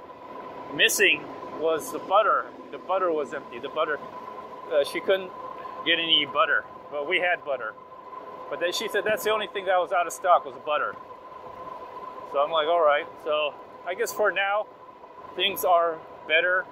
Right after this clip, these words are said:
Uh, the limit, they re-, uh, they lifted some of the limitations on products. So we could buy more than two,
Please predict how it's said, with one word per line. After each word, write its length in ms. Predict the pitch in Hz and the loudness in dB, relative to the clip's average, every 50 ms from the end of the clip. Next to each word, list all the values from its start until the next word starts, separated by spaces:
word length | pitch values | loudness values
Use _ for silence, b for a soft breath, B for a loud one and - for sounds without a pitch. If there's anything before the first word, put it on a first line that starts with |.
| - - | -8 -4
Uh, 220 | 156 151 151 147 139 - | 0 2 2 2 0 0
the 80 | 147 147 | 0 0
limit, 420 | 143 147 160 185 208 220 202 - - - - - - - - - - - - - - - | 0 2 2 2 4 4 2 2 2 -6 -12 -14 -14 -14 -14 -14 -14 -14 -14 -14 -10 -4
they 120 | 156 165 | -4 -2
re-, 360 | 160 170 175 170 170 170 165 165 | 0 2 2 4 4 4 6 6
uh, 280 | 160 156 151 151 143 - - - - - - - - | 6 6 4 4 2 0 -6 -16 -18 -18 -18 -10 -6
they 80 | 165 165 | -2 2
lifted 320 | 175 220 214 - 220 180 | 2 2 2 2 -2 -2
some 220 | - - 214 202 196 | 0 0 0 -2 -2
of 80 | 190 | -2
the 100 | 180 170 | 0 0
limitations 800 | 165 185 190 196 190 - - 185 190 185 - 190 180 165 - - - - - - - - - - - - - - - - - - - | 0 0 -4 -4 -8 -2 2 2 2 2 2 -4 -4 -4 -6 -10 -12 -12 -12 -12 -12 -12 -12 -12 -12 -12 -14 -14 -14 -12 -12 -6 0
on 280 | 156 160 156 156 151 151 | 4 4 4 4 2 2
products. 480 | - 180 180 185 170 151 131 - - | 2 4 4 6 6 4 2 0 -2
So 120 | - 165 156 | -2 -2 -2
we 120 | 170 190 | -2 -2
could 180 | - 202 185 - | -2 -4 -2 2
buy 300 | 170 165 170 160 151 - - - - - - - - - - - | 2 4 4 2 2 0 -6 -16 -18 -18 -18 -18 -18 -18 -8 2
more 200 | 147 175 190 185 | 4 4 4 4
than 140 | 185 175 - | 2 -6 -10
two, 360 | - - 208 208 196 185 170 | -10 -8 -6 -2 -2 -2 -2